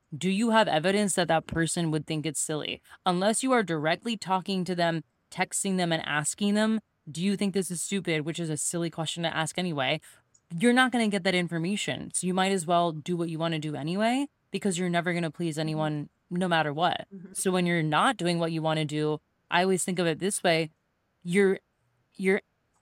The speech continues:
Speaker 1: kinda succumbing to the people that you're thinking of, right?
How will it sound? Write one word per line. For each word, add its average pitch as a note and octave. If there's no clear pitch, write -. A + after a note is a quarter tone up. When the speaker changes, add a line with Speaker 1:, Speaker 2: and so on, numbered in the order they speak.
Speaker 1:
kinda C#4+
succumbing A3
to G#3
the G3
people F#3+
that F3
you're F#3
thinking A3+
of, B2
right? F#3